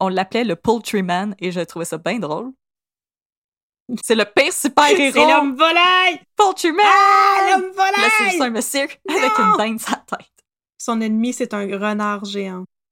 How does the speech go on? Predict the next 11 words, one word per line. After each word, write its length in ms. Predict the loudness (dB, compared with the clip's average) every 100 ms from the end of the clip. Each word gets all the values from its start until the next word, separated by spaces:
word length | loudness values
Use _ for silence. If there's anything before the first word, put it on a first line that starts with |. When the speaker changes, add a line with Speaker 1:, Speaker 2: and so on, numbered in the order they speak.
| _ _ _ -6
Speaker 1:
<laughs> 560 | -6 -6 -14 -20 _
J'allais 180 | -4 -4
dire 160 | -2 -4
son 200 | -2 -4
ennemi, 220 | -4 -6
c'est 120 | -6
un 100 | -8
four. 380 | -4 -4 -2 -6 -8 _ _ _ _ _ -20 _
<laughs> 480 | -20 -18 -20 -16 -8
Speaker 2:
Aussi, 440 | -8 -6 -8 -8 -10
aussi. 300 | -10 -12